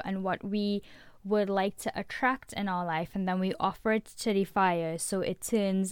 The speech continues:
it into ether. The next element is water.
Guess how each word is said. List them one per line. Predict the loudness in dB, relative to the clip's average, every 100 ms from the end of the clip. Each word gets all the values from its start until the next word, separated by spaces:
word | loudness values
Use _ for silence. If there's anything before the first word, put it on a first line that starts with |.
| -2
it | -2 -2 -14 -4
into | -2 -2 -2 -6 -4
ether. | -6 -6 -12 -14 -18 -20 -20 -6
The | 0 2
next | 2 -2 -4
element | -2 -2 -4 -4 -4 -4
is | -8 -6
water. | -6 -6 -6 -10 -12